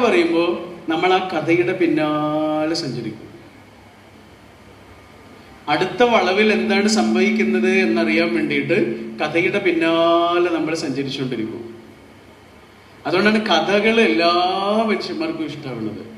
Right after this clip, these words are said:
കുട്ടികൾക്ക് മാത്രമല്ല, എല്ലാവർക്കും കഥകൾ ഇഷ്ടമാവുന്നത്. ഒരു രാജ്യത്തെക്കുറിച്ചൊക്കെ മനസ്സിലാക്കാൻ നമ്മൾ ആ രാജ്യത്തിൻ്റെ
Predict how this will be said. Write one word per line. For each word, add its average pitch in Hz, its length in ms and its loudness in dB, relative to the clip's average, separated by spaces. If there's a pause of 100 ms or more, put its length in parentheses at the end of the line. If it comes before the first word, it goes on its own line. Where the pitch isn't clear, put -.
(500)
കുട്ടികൾക്ക് 196 500 0
മാത്രമല്ല, 160 420 0 (140)
എല്ലാവർക്കും 165 800 2
കഥകൾ 139 280 -4 (100)
ഇഷ്ടമാവുന്നത്. 107 420 -12 (540)
ഒരു 190 180 0
രാജ്യത്തെക്കുറിച്ചൊക്കെ 208 920 0
മനസ്സിലാക്കാൻ 170 640 2 (480)
നമ്മൾ 165 240 0
ആ - 20 4 (100)
രാജ്യത്തിൻ്റെ 185 500 0